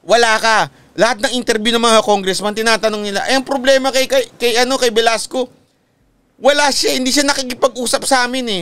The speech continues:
Ano sagot niya? "Tahimik ako naggagawa ng commercial ko." Ah, mali, mali. "Tahimik akong gumagawa ng trabaho ko." Eh, tas yung trabaho niya pala, yung tissue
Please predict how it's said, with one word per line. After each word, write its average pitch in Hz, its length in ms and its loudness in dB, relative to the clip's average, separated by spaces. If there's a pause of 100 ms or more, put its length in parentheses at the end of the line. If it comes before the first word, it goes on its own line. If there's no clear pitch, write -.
Ano 147 160 -4
sagot 151 320 -4
niya? 127 240 -6
"Tahimik 180 480 0
ako 190 160 -4
naggagawa 175 560 2
ng 175 120 -6
commercial 165 600 -2
ko." - 80 -12
Ah, 165 240 0
mali, - 240 -2
mali. 277 160 0 (640)
"Tahimik 214 400 -2
akong 196 240 -8
gumagawa 185 640 2
ng 175 240 -6
trabaho 156 560 2
ko." 180 140 4 (640)
Eh, 127 240 0
tas 160 240 -2
yung 139 80 -6
trabaho 143 400 2
niya 143 160 -4
pala, 170 240 2
yung 139 320 -4 (1700)
tissue 269 400 -4